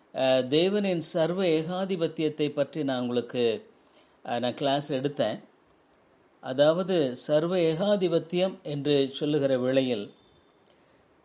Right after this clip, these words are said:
இந்த அண்ட சராசரங்களை எல்லாவற்றையும் அவர் ஒருவரே ஆளுகை செய்கிறார்.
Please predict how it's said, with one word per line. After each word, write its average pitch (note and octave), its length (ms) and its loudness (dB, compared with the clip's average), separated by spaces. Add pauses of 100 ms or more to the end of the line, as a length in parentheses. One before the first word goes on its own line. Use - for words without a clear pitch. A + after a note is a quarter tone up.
இந்த C3+ 260 4
அண்ட F#3+ 400 2 (100)
சராசரங்களை D3+ 1120 0
எல்லாவற்றையும் F3 1000 0 (680)
அவர் D3 300 -2
ஒருவரே C#3+ 500 0
ஆளுகை B2 480 -4
செய்கிறார். A2 520 -6